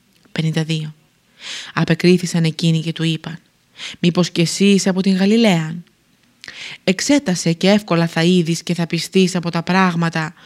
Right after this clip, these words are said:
ότι προφήτης από την Γαλιλαία δεν έχει βγει έως τώρα. Πενήντα τρία.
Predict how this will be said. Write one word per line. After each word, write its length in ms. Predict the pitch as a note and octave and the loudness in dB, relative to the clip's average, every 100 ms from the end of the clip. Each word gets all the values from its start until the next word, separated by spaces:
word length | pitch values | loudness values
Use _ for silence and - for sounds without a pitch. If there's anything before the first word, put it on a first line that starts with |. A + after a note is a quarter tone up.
| - - - | -18 -16 -8
ότι 200 | E3+ E3+ | -2 -2
προφήτης 480 | F3 E3 F#3+ A#3 A3 | 0 -2 0 0 2
από 140 | A3+ | 0
την 140 | G3+ F#3+ | 0 2
Γαλιλαία 520 | F3+ E3+ F#3 G3+ E3+ | 2 2 4 4 2
δεν 280 | E3 D#3+ G3 | 0 2 2
έχει 200 | G#3+ G3 | 2 0
βγει 320 | D#3+ E3+ D#3 | -2 0 0
έως 220 | D3+ D3 | -2 -8
τώρα. 380 | - D#3 D3+ D3+ - _ _ _ _ _ _ _ _ | -4 -4 -4 -10 -14 _ _ _ _ _ _ _ _
Πενήντα 300 | - D#3+ D#3 | -6 -4 -4
τρία. 360 | D#3+ E3+ D#3 D#3 | -6 -6 -8 -10